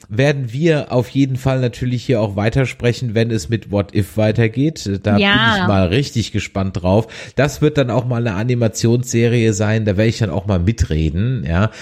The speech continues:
Speaker 1: ähm, wo ich mich ja bei Lower Decks wieder ausklinken werde. Das kannst du, Michael, ja mit dem Jan wieder machen. Wir, die nächste Animationsserie, die ich allerdings auch besprechen wollte, das haben wir ja letzte Woche schon geklärt, zusammen mit dem Papa Basti, ist dann,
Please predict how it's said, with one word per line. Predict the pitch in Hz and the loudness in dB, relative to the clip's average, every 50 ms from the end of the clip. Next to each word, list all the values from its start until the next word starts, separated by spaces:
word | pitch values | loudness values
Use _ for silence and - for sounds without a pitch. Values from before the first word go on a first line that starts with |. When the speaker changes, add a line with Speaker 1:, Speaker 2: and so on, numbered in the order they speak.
| - - - - | -18 -18 -12 -2
Speaker 1:
ähm, | - 101 104 101 101 104 107 101 78 | 2 2 2 4 2 0 0 -2 -2
wo | 101 95 110 110 | 0 2 4 4
ich | 113 - - | 4 4 2
mich | 117 101 - | -2 0 2
ja | 113 104 | 2 2
bei | 90 104 104 101 | 2 2 4 4
Lower | 101 95 104 117 123 113 | 6 6 6 6 4 4
Decks | 101 95 110 110 - - - | 4 2 0 0 0 0 2
wieder | 110 98 95 80 | 2 4 4 2
ausklinken | 69 85 107 - - - - 120 110 110 - - - | 2 2 0 0 0 0 0 0 0 -2 -8 -2 0
werde. | 107 107 101 98 | 2 2 2 2
Das | 98 95 - - | 0 -2 -2 -2
kannst | - 107 107 - - - | -4 -4 -4 -4 -2 -2
du, | 107 | 0
Michael, | 101 92 95 95 95 101 101 104 110 101 98 | 0 0 -2 -2 -2 -2 0 0 2 2 4
ja | 101 98 | 2 2
mit | 98 98 87 | 2 0 0
dem | 90 | 0
Jan | 90 90 87 101 117 120 107 | 0 2 2 2 0 0 2
wieder | 104 92 90 | 2 2 2
machen. | 85 82 85 82 113 117 127 - - - - - - - - | 2 0 0 0 0 -2 -2 -4 -8 -14 -14 -16 -18 -10 -8
Wir, | 95 98 98 117 113 113 110 104 80 - | -6 0 2 4 4 4 4 2 0 0
die | 113 113 110 | 2 2 4
nächste | 117 143 147 - - 165 98 | 2 2 0 0 -2 -2 0
Animationsserie, | 127 135 135 123 123 120 - - 139 127 127 127 127 - 127 117 117 123 127 | 2 2 2 2 2 0 0 2 2 2 2 2 2 2 4 4 4 4 2
die | 110 113 | 2 2
ich | 110 113 104 | 2 2 4
allerdings | 117 113 107 113 104 - | 4 4 4 2 0 0
auch | 65 90 110 - | -2 -2 -4 -2
besprechen | - 123 - - - 113 110 113 117 | -4 -4 -4 -2 -2 -2 -2 -2 0
wollte, | 104 104 104 110 - - 95 | 0 2 0 0 0 0 0
das | 104 104 - | 0 0 2
haben | - 113 104 107 | 0 0 0 0
wir | 104 98 | 2 2
ja | 95 | 4
letzte | 92 95 101 - - - 117 98 | 2 2 0 -2 -2 -2 0 0
Woche | 110 - - 104 | 0 0 0 -2
schon | - - 107 104 104 | 0 0 0 0 0
geklärt, | 98 98 - - - 104 107 107 104 101 | -2 -4 -4 -2 2 4 4 4 2 0
zusammen | - 98 - 101 98 101 | -2 -2 0 0 0 2
mit | 101 101 - | 2 2 0
dem | 95 92 | 0 0
Papa | 85 101 98 101 98 | 0 -2 0 0 -2
Basti, | 78 92 101 - - - 104 78 | 0 0 -2 -2 -2 -2 -2 -2
ist | 90 92 - - - | -2 -2 -4 -2 0
dann, | 95 92 90 | 0 0 0